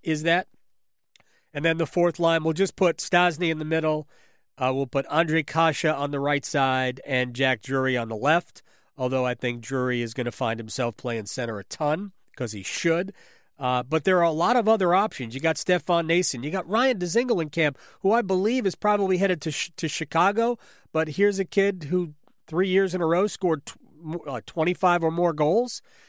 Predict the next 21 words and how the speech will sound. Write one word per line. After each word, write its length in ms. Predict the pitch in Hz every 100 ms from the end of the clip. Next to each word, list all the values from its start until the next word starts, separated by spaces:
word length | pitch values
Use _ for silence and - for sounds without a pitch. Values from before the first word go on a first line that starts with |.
| _ -
So 400 | - 175 170 -
he 220 | - 226
can 240 | - 185 160
score 600 | - - - 175 214 226
in 140 | 226
this 200 | 226 -
league. 280 | 208 240 226
He 100 | 170
has 160 | 170 -
to 80 |
get 240 | 156 127 135
back 280 | 175 185 -
to 60 |
being 380 | 160 175 180 175 _ - _ -
a 80 | 151
total 560 | - - 180 196 196 190
player. 360 | 190 196 208
You're 140 | 156 151
not 180 | 160
just 200 | - 165
gonna 300 | - 151 139